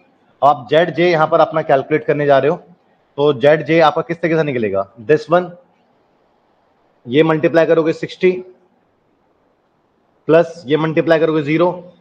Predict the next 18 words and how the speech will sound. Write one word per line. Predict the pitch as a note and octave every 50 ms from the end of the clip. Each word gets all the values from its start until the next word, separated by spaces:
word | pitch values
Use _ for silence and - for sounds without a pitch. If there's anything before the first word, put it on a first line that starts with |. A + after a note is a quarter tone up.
| _ _ -
ये | A#2 D3
multiply | D#3 D#3 D#3 D#3 E3 D#3 E3 D#3+
करोगे | - D#3+ D#3+ D#3 D#3+ F3+ F3+ F3+ - - _ _ _ _ _ _ _ _ _ _ _ _ _ _ _ _
दो | C#3 C#3+ C#3+
सौ | - E3+ F3 F3+ E3+ F3+ - - _ _ _ _ _ _ _ _ _ _ _ _ _ _ _
सत्तर, | - D3 - - - F3+ F3+ F3+ D3+ - - - - _ _ _ _ -
तो | C#3
तीन | A#2+ - _ - D3+ D#3 D3+
सौ | D3 - F3 F3+ F3+ E3+ E3+ - - - _ _ - - - - _ _ _ _ _ _ _ _ _ _ _ _
तीस। | D#3 D#3+ E3+ F#3 F3+ - - - - _ _ _ _ _ _ _ _ _ _ _ _ _ _ _ _ _ _ _ _ _ _ _
उसी | B2+ A#2+ D3 D#3
तरीके | F3+ D#3+ D#3+ E3+
से | F3 F3
ये | D#3+ E3+ E3+
multiply | E3+ E3 E3 D#3+ E3+ E3 E3+ E3 E3
करोगे | E3+ E3 E3+ E3 E3 E3+
आप | F3+ F3 - - - - _ _ _ _ _ _
ट्वेंटी, | - D#3+ D3+ D#3 D3+ - F3 F3+ F#3 F3+ F3 - -